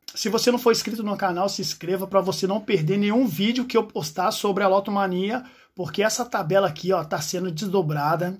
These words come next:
e eu vou mostrar pra vocês aqui na prática como que essa tabela vai funcionar e como você fazer os seus jogos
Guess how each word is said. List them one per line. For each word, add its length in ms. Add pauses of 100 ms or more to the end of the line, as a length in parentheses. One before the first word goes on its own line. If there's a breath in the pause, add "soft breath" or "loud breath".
e 80
eu 100
vou 100
mostrar 260
pra 140
vocês 320
aqui 140
na 140
prática 640 (320 loud breath)
como 320
que 80
essa 180
tabela 400
vai 160
funcionar 840 (240 soft breath)
e 80
como 340
você 400
fazer 600 (140 loud breath)
os 160
seus 200
jogos 580